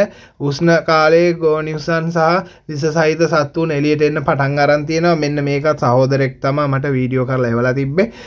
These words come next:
පුළුවන් තරම් පරිස්සමෙන් සාමාන්‍යයෙන් පොඩි ළමයිත් එක්ක එක්කගෙන යනවා නම් නැත්නම් ඔයාලා පාටියකට හරි එහෙම හරි යනවා නම්, ආ, පුළුවන් තරම් පරිස්සම් වෙන්න හෙට සිකුරාදා හින්දා මෙන්න මේක දෙනවත් කරේ. ඒ වගේම හැම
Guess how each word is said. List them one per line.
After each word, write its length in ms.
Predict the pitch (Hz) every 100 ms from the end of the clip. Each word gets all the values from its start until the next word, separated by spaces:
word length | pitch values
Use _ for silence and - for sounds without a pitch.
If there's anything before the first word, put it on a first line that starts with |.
| -
පුළුවන් 320 | - 180 190 185
තරම් 240 | 202 208
පරිස්සමෙන් 560 | 196 185 170 175 160 147
සාමාන්‍යයෙන් 600 | 160 160 165 165 170 170
පොඩි 180 | 156 165
ළමයිත් 360 | 160 165 165
එක්ක 160 | 160 -
එක්කගෙන 420 | 143 143 147 156
යනවා 320 | 156 156 160
නම් 160 | 170 165
නැත්නම් 320 | 151 139 147
ඔයාලා 240 | 151 156 156
පාටියකට 560 | 151 143 151 147 156
හරි 200 | 165 156
එහෙම 160 | 151 151
හරි 240 | 151 147 127
යනවා 280 | 147 170
නම්, 160 | 190 220 226 - -
ආ, 320 | - 139 139 135
පුළුවන් 340 | 185 196 180
තරම් 240 | 185 202 202
පරිස්සම් 480 | 180 170 180 180
වෙන්න 180 | 180 175 190
හෙට 160 | 175 160
සිකුරාදා 480 | 160 160 156 156 165
හින්දා 320 | 165 160 190 190
මෙන්න 280 | 147 143 147
මේක 240 | 147 143
දෙනවත් 400 | 147 139 139 135
කරේ. 260 | - 139 202 - -
ඒ 140 | - 170
වගේම 440 | 214 220 233 240 247
හැම 280 | 208 196